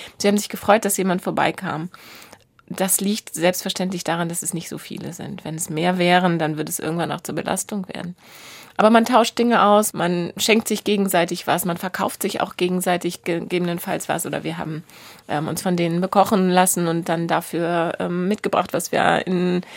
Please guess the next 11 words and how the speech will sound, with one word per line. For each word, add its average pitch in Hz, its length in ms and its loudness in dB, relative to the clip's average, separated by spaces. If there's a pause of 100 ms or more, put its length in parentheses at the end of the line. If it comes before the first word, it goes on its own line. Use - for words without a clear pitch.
(200)
unseren 196 240 4
Bordschränken 180 680 4
hatten. 160 220 -4
Also 175 160 2
es 202 100 -2
ist - 180 0
ein, 190 140 2 (300)
ein 196 160 2
schöner 202 320 0
Austausch 170 400 -6
eigentlich. - 460 -12